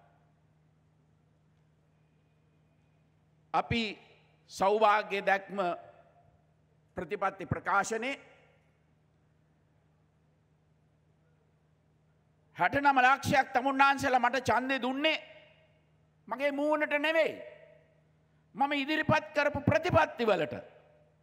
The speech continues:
ඒ ප්‍රතිපත්ති වල පැහැදිලිවම අපි ප්‍රකාශ කරා අපි හරිත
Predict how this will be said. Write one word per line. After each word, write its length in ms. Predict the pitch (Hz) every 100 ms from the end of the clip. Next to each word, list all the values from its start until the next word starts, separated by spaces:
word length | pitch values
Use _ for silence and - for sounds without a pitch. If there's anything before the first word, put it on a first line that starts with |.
| _ _ _ _ _ _ _ _ _ _ _ _ -
ඒ 160 | 277
ප්‍රතිපත්ති 600 | 285 277 294 311 302 302
වල 160 | 294 277
පැහැදිලිවම 720 | - 285 302 320 339 320 311 294 220 - - - - - -
අපි 180 | 226 254
ප්‍රකාශ 480 | 254 294 277 277 262
කරා 380 | 262 277 311 294 - - - _ _ _ _ _ _ _ _ _ _ _ _ _ _ _ _ _ _ _ -
අපි 180 | - 226
හරිත 440 | 208 269 311 -